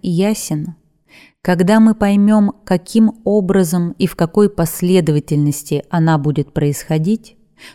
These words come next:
то есть что будет сначала, а что потом, когда мы узнаем всё в подробностях, час свершения станет близок.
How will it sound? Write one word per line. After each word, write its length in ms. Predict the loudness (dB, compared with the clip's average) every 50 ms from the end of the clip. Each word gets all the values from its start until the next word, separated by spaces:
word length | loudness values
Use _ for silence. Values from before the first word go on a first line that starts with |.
| _ _
то 100 | 0 2
есть 280 | 2 2 2 -2 -8 -18 -16
что 340 | -14 -14 -8 -4 -2 -2
будет 320 | 0 0 0 -2 -2 -4 -6
сначала, 720 | -4 -4 -2 -2 -2 -2 -2 -2 -2 0 0 -2 -4 -4 -6
а 100 | -4 -6
что 240 | -4 -4 -4 -4 -4
потом, 560 | -4 -4 -4 -6 -4 -2 -4 -2 -2 -4 -6 -10 _ _ _ _ _ _ _ _ -20 -20 -20 _ _
когда 360 | -2 -2 0 0 2 2 4 4
мы 140 | 4 2
узнаем 720 | 2 2 0 0 2 4 4 4 4 4 2 2 0 -4 -6
всё 280 | -12 -8 -2 -2 -2 -2
в 80 | -2
подробностях, 1040 | _ -4 -2 0 2 2 2 2 2 2 2 0 -4 -6 -12 -12 -12 -14 -16 -20 -20 -20 -20 _ _ -12
час 280 | -6 -2 -2 -2 -2 -2
свершения 880 | -6 -10 -8 -4 -4 -4 -4 -6 -4 -2 0 0 2 2 2 0 -2 -4
станет 600 | -8 -14 -10 -4 -2 -2 0 0 -2 -4 -6 -10 -8
близок. 720 | -4 -2 0 2 2 2 0 0 -4 -8 -10 -12 -20 _